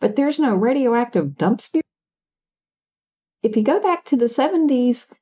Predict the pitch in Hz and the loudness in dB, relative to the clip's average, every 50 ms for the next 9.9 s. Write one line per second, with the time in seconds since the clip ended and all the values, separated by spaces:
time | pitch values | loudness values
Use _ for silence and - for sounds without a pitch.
0 | _ _ - 240 202 165 143 165 247 294 - 262 226 220 226 214 - 190 214 240 | _ _ -2 0 0 0 0 0 0 2 0 0 0 0 -2 0 0 0 2 2
1 | 302 285 - 226 220 208 190 196 190 190 - - 190 185 - 339 - - 269 220 | 0 0 0 0 0 0 2 0 -2 -2 -2 -4 -2 0 -2 0 0 0 0 0
2 | 226 196 202 208 208 208 196 185 185 202 214 208 - - 208 220 302 440 427 330 | 0 0 2 2 2 2 2 2 2 2 0 0 -2 -2 -2 0 2 2 2 2
3 | 247 180 151 143 151 147 - _ _ _ _ _ _ _ _ - 175 180 180 196 | 2 2 2 0 -2 -4 -6 _ _ _ _ _ _ _ _ -4 -2 0 2 2
4 | 220 214 - - - - 180 170 160 151 160 170 185 220 208 - _ _ _ _ | 0 -2 -4 -4 -2 0 0 2 2 2 2 2 0 0 -2 -6 _ _ _ _
5 | _ _ _ _ _ _ _ - - 180 175 170 156 147 151 151 156 175 185 185 | _ _ _ _ _ _ _ -4 -2 0 0 0 0 0 0 0 0 2 2 2
6 | 165 165 139 - - - _ _ _ _ _ _ _ _ _ _ _ _ _ _ | 2 0 0 -2 -4 -10 _ _ _ _ _ _ _ _ _ _ _ _ _ _
7 | _ _ _ _ _ _ _ - - 233 196 226 285 359 381 370 320 277 247 247 | _ _ _ _ _ _ _ -4 -2 0 0 2 2 0 0 0 0 2 2 0
8 | 247 247 254 247 240 - - _ 190 156 139 165 185 185 254 269 277 269 - 269 | 0 0 0 -2 -2 -2 -4 _ -2 -2 0 0 -2 0 0 0 -2 -2 -2 0
9 | 269 277 285 277 269 262 254 - - - 196 185 175 170 - - - | 0 0 2 2 0 0 0 -2 -2 -2 0 0 0 -2 -4 -6 -8